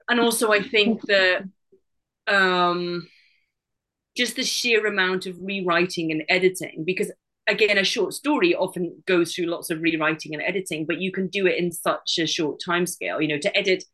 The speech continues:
to, to edit an entire short story would probably take you a day or, or a week, whereas obviously editing an entire novel can take a, you know, half a year, a year. And I think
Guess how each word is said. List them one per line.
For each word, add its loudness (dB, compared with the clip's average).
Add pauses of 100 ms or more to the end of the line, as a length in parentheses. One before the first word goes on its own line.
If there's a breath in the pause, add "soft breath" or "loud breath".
(100)
to, -10
to -2
edit 0
an -2
entire -2
short -4
story 2 (280)
would -4
probably -2
take -2
you 0 (160)
a -2
day 4
or, -8 (340)
or 2
a -6
week, -8 (440 soft breath)
whereas 4
obviously 4
editing 0
an 0
entire -2
novel -2
can -4
take 0 (220)
a, -4 (100)
you -2
know, 0
half -2
a -8
year, 2
a -4
year. -2
And 0
I 0
think 0